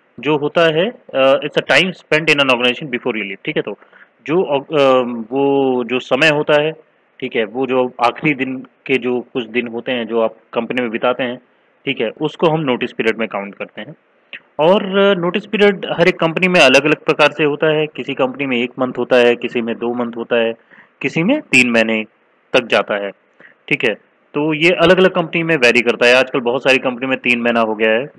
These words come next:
और कई कंपनियों में अभी भी एक महीना चलता है, ठीक है। फिर उसके बाद जो है notice period, अ, में जो है आप अपना regular task perform करेंगे ही करेंगे, लेकिन जो आपका main focus होगा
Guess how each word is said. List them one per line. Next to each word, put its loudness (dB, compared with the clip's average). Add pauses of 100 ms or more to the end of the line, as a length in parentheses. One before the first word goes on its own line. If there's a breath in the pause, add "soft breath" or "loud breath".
(340)
और 0
कई 2
कंपनियों 0
में 4
अभी 2
भी -2
एक -4
महीना 0
चलता -8
है, -8 (680 loud breath)
ठीक -10
है। -16 (380)
फिर 2
उसके 2
बाद 6
जो 2
है 4
notice -6
period, -2 (560)
अ, 2 (500)
में 2
जो -2
है 4
आप 0
अपना -2
regular 0
task 0
perform 0
करेंगे 2
ही -2
करेंगे, 0 (640 loud breath)
लेकिन 2
जो 4
आपका 4
main 2 (240)
focus 2
होगा 6